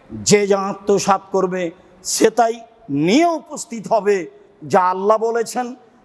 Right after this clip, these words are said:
যা নবী বলছেন। দেখি একটু লম্বা হাদিস,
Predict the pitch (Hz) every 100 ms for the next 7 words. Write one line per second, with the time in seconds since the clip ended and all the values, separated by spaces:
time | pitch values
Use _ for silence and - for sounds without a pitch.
0 | - 131 196 180 175 175 202 185 185 165
1 | - 156 131 - - _ 135 196 208 -
2 | 233 220 - - - 196 262 - 254 226
3 | 202 196 190 170 170 160 151 -